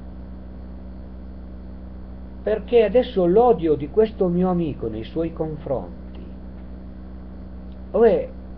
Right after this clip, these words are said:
guardate che l'odio è un'energia, eh. È una vibrazione,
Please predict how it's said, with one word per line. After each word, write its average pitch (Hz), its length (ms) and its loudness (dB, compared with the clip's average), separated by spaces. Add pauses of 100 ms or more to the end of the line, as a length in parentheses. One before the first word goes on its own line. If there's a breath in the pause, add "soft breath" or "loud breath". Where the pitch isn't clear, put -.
guardate 226 500 4
che 120 140 -4
l'odio 151 380 4
è 110 40 0
un'energia, 113 1040 -6
eh. 113 140 -8 (1080)
È 160 100 6
una 160 220 2
vibrazione, 131 1000 2